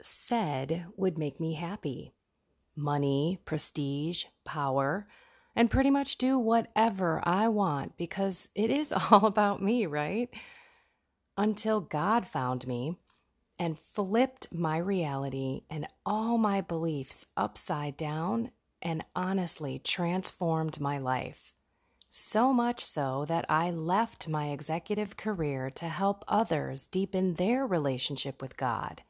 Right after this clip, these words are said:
for true acceptance, love,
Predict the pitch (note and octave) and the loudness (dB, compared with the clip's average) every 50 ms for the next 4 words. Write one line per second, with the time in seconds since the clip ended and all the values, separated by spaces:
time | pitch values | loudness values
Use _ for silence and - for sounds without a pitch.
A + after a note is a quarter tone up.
0 | _ _ _ _ _ _ _ _ _ - - - F3+ E3+ - - - - - - | _ _ _ _ _ _ _ _ _ -12 -6 -4 -4 -4 -4 -2 -2 -2 -2 -4
1 | - G#3+ G#3+ A#3 B3 B3+ B3 B3 A3 F#3+ E3 - - - - - E3 D#3+ - - | -4 0 2 4 4 6 6 6 4 4 2 -2 -6 -10 -12 -10 -10 -8 -6 -4
2 | - - - F#3 F3+ - _ - D#3 D3 C3+ F3 - - - - - - _ _ | -4 -2 -2 -2 -4 -4 _ -8 -8 -8 -6 -6 -4 -4 -4 -4 -4 -8 _ _
3 | _ _ _ _ _ _ E3 D#3+ F3 G3 G#3 G#3 G#3 G#3+ G#3+ G3+ G3 | _ _ _ _ _ _ -2 2 4 4 6 6 6 4 2 0 -4